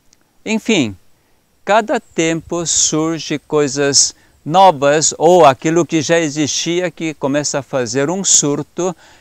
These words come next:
então as pessoas perdem rumo. Isso é a pior coisa que existe, a pessoa não saber por onde deve caminhar. Por isso,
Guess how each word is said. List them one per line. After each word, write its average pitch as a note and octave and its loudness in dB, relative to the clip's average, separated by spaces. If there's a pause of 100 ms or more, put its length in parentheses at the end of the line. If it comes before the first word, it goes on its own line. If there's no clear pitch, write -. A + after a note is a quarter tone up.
(140)
então C#3+ -2 (260)
as B2+ -6
pessoas C#3 -2 (380)
perdem F3+ -2
rumo. D#3 -2 (500)
Isso A#3 2
é E3 2
a D#3+ -6 (360)
pior F#3 0
coisa D#3+ -4
que - -12
existe, A#2+ -4 (480)
a C3 -6
pessoa E3 0
não F#3+ -2
saber D#3 0 (440)
por G#3+ 6
onde D#3 2
deve D3 -4 (200)
caminhar. C#3 -10 (640)
Por D3 -2
isso, G3+ 0